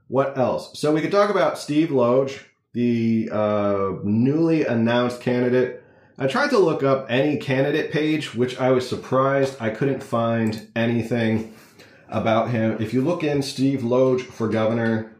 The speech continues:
the first thing you see is Real Housewives of Orange County alum Vicky Gunvalson. I don't know, is that how you pronounce her name? Uh, his,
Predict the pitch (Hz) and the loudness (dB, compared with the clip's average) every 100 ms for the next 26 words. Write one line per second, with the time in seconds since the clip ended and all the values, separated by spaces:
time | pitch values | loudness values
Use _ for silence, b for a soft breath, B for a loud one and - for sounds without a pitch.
0 | - 104 - 151 180 - 127 135 127 123 | -8 -8 -2 -2 -2 -4 -2 2 2 0
1 | 110 113 110 - 95 90 95 131 - _ | 0 0 -2 -2 -2 0 -2 -4 -10 _
2 | _ _ _ _ _ _ - 107 110 110 | _ _ _ _ _ _ -6 -2 2 2
3 | 110 107 101 101 - 101 135 160 147 143 | 2 2 2 0 -4 -2 0 0 0 0
4 | 139 135 131 113 127 127 120 120 113 107 | 2 2 2 0 -2 0 0 2 0 0
5 | 117 120 117 92 127 135 147 131 104 104 | 0 0 -2 -2 -2 0 -2 -2 -2 0
6 | 113 117 113 110 127 135 - 87 82 127 | 0 2 0 0 0 0 -2 -4 -2 -2
7 | - - _ _ 92 101 101 95 92 107 | -4 -16 _ _ -4 -2 -2 -2 0 0
8 | 104 101 98 95 92 92 101 110 113 B | 0 0 -2 -2 -4 -4 -4 -4 -4 B
9 | B B B B B B B B B _ | B B B B B B B B B _
10 | - 104 104 104 101 110 107 - - | -6 -2 0 0 0 -4 -6 -8 -14